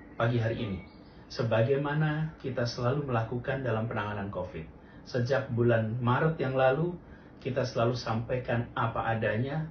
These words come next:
transparan, tidak ditambah, tidak dikurangi, dan diberikan secara lengkap.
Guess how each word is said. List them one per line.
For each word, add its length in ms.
transparan, 960
tidak 400
ditambah, 640
tidak 320
dikurangi, 640
dan 240
diberikan 480
secara 480
lengkap. 400